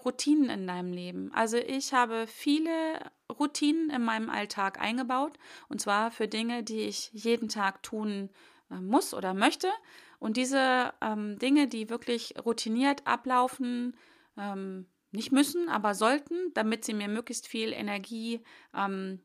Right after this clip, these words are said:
ja, nicht nehmen, sondern mir sogar im Gegenteil Energie geben, habe ich in meinem Alltag, äh,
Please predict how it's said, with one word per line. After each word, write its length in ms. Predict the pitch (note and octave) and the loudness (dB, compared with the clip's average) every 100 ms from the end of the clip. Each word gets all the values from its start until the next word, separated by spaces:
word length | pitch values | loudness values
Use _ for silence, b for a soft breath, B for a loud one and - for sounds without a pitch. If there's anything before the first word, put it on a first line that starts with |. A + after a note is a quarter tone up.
| _ | _
ja, 240 | - G#3+ | 6 6
nicht 280 | A3 B3 - | 8 2 2
nehmen, 340 | A3 A#3+ F#4+ F4 | 2 4 4 2
sondern 300 | G#3 G#3 G#3 | 0 -2 -2
mir 260 | G3+ - | -4 -2
sogar 200 | G#3+ A3+ | 4 6
im 100 | G3+ | 6
Gegenteil 360 | G#3 A3 A3+ - | 4 0 -2 0
Energie 360 | G#3+ G3 G3+ | -2 -2 -6
geben, 380 | F#3+ A3 C4 E4 B B B | -4 0 2 2 B B B
habe 180 | A3 B3+ | 2 2
ich 80 | |
in 100 | B3 | 0
meinem 240 | A3+ G#3 G#3 | 2 2 4
Alltag, 560 | - G#3+ A3 G3 G3+ | 2 0 0 0 -2
äh, 120 | - | -6